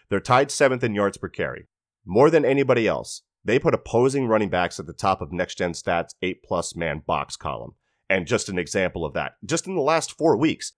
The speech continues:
guys that saw eight-plus man boxes. Week nine, David Montgomery of the Bears, seventy-nine percent of the time saw eight-plus man box. Week eleven, Sony Michel, sixty percent. Week twelve, Rashad Penny, fifty percent.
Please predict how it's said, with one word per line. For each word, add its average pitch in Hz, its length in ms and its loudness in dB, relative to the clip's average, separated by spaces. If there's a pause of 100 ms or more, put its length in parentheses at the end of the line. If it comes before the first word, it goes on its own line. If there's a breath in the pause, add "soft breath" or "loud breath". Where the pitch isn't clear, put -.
(120)
guys 131 260 4
that 135 100 -2
saw 131 280 4
eight-plus 123 420 0
man 113 180 2
boxes. 92 520 -2 (220)
Week 135 260 0
nine, 87 460 0
David 113 220 2
Montgomery 117 460 2
of 104 40 -4
the 101 60 -6
Bears, 82 400 -4
seventy-nine 131 640 2
percent 117 280 -6
of 104 60 -2
the 101 60 -6
time 98 280 -2
saw 85 280 -4
eight-plus 95 340 -6
man 82 160 -6
box. 65 400 -10 (260)
Week 113 180 -4
eleven, 117 280 2
Sony 110 300 -2
Michel, 98 380 -2
sixty 117 360 -6
percent. 82 420 -8
Week 110 180 -6
twelve, 104 340 0
Rashad 101 340 -2
Penny, 98 220 -4
fifty 123 320 -6
percent. 85 380 -6